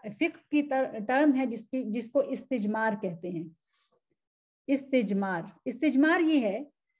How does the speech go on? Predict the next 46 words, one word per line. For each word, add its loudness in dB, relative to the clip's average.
कि 0
जाहिर 2
है 2
पहले 2
वक्तों 0
में, 0
अ, -16
पानी 2
भी 4
इस -2
तरह 2
से -2
और -2
घर -2
में 0
बाथरूम 2
भी -2
नहीं, -2
टॉयलेट -4
नहीं 2
हुआ -2
करते -4
थे, -4
तो -6
जब 4
खुली 6
ज़मीन 4
में 0
बाहर -2
रिफ़ाए -6
हाजत 0
के -2
लिए 2
जाया 2
जाता -2
था -6
तो -2
हर 2
वक्त -2
पानी 0
साथ -8
उठाना -6
मुश्किल -6
होता -4
था, -6
तो -2